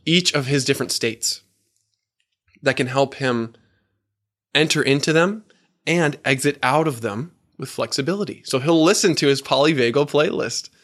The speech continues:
I love that. So here's another example of, of different sounds. Apparently, the human voice can communicate up to fourteen different emotional states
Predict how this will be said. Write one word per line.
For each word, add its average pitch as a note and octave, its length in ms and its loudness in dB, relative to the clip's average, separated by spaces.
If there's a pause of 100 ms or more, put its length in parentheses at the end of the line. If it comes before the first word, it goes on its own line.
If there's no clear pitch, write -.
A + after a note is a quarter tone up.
(260)
I C3 100 0
love G3+ 300 2
that. G2 240 -8 (640)
So D#3 380 0 (500)
here's G3 220 0
another C#3+ 240 4
example A#2 360 0
of, G2+ 200 -10
of A2+ 160 -14
different - 240 -8
sounds. - 420 -8 (600)
Apparently, E3 560 -2 (840)
the B2 80 -10
human E3+ 280 2
voice - 540 0 (600)
can C#3+ 600 2 (720)
communicate D3+ 720 0 (120)
up C#3+ 180 -4
to C#3 120 -4
fourteen G#3+ 1120 0
different F3 360 2
emotional D3+ 580 2
states D3 460 0